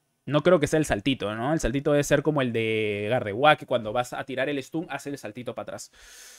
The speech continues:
Pero bueno, gente, probablemente uno de estos dos Pokémon sean los siguientes, ¿eh?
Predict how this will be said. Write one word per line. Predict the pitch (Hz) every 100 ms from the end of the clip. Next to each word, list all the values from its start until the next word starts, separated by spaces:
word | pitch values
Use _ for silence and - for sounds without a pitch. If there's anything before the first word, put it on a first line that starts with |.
| - _ -
Pero | 117
bueno, | 123 107 98 _ _
gente, | - 160 127
probablemente | 123 135 165 180 165
uno | 165
de | 165
estos | 165
dos | 160
Pokémon | 165 160 156
sean | - 139 143
los | 131
siguientes, | 117 104 98 107
¿eh? | 147